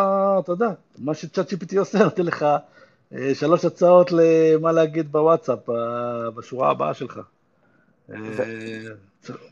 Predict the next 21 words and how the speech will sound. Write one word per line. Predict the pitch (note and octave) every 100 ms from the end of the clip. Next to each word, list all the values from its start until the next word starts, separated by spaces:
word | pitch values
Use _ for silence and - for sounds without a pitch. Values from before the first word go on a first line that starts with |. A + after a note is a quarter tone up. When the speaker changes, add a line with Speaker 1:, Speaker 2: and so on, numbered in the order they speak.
| _
Speaker 1:
שלוש | - A#2+ C#3
הצעות | D#3 E3 E3
לא | F3
רעות, | E3+ F#3+ E3 B2
כמו | - B2+
שאנחנו | B2+ B2+ C3
יודעים. | A#2 B2 A2 G2
זה | A#2+ G#2+ A2+
עובד, | A2 A#2+
Speaker 2:
כן. | A2 A2 _ _ _ _ _
Speaker 1:
עובד | - G#2+ C3+
לא | D3+ D#3+
רע | D#3+
בכלל. | C3+ D3 A#2+ _ _ _ _ -
Speaker 2:
והסנטימנט | B2+ A2+ - A#2+ A#2 A#2+ A2+ A#2 D3
כרגע | - D#3+ D#3 D3+ D3
בקרב | A#2+ - A#2+ A#2+ A#2+
הסטודנטים, | A#2 - G#2+ A2+ A#2+ B2+ A2+
ובכלל | G#2+ C3 G3 G3+
בדור | G3+ D#3 C3+ A#2
הבא, | A2+